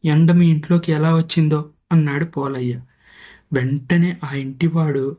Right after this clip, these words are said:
ఎంతో సంతోషించాడు. పోలయ్య తెలివికి తెగ మెచ్చుకున్నాడు. పోలయ్య అక్కడి నుంచి బయలుదేరాక మరికొన్ని రోజులకు ఇంకొక ఊరు చేరుకున్నాడు. ఆ ఊళ్ళో ఒక కమ్మరి తన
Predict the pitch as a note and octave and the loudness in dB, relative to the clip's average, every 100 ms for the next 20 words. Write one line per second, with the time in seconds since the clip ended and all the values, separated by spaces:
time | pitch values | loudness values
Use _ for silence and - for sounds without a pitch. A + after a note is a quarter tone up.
0 | - C3+ C#3+ C#3+ - D#3+ E3+ D#3 C#3+ - | -6 -2 -2 -2 -2 0 0 -2 -2 -2
1 | D3+ D3+ C#3 C#3+ B2 B2+ - _ _ _ | -2 -2 -4 -8 -8 -8 -14 _ _ _
2 | _ - C#3 E3+ F#3+ F3+ F3 D3+ D3+ D#3 | _ -2 0 0 0 0 0 0 0 0
3 | E3 - C3 B2+ - _ - C3+ C#3 C#3+ | -2 -6 -10 -10 -14 _ -4 -2 -2 -4
4 | C3 B2+ - D3 C#3 B2+ A#2 - _ _ | -6 -8 -6 -4 -4 -6 -10 -12 _ _
5 | _ _ _ _ _ - C#3 E3+ F#3 F3+ | _ _ _ _ _ -4 0 0 0 -2
6 | F#3+ - - - C#3+ C#3 D3 F3 C#3 C3 | -4 -6 -10 -8 -6 -6 -2 -2 -2 -4
7 | C#3 D#3 D#3 D3 C3+ C3 A#2 - _ _ | 0 0 -2 -4 -8 -6 -8 -10 _ _
8 | _ D3+ D3 F3 F#3+ F3 E3 D#3+ D3+ D3 | _ -2 0 0 2 2 2 0 0 -2
9 | C#3+ F3 D#3 E3+ E3+ G#3 G3 E3+ E3+ F#3+ | 0 0 2 2 0 0 2 2 2 0
10 | E3 D3+ - C#3 C3+ B2+ B2+ - _ _ | 0 -2 -4 -8 -6 -8 -8 -12 _ _
11 | _ - _ - D3+ D#3 D#3 D3+ E3+ E3+ | _ -20 _ -2 0 0 0 2 4 4
12 | D3 D3+ - - D3 - - B2+ C3+ D#3 | 0 -4 -10 -8 -6 -6 -6 -2 2 2
13 | D3 C3 B2+ B2+ _ _ _ - D3+ | 2 -4 -8 -16 _ _ _ -4 -2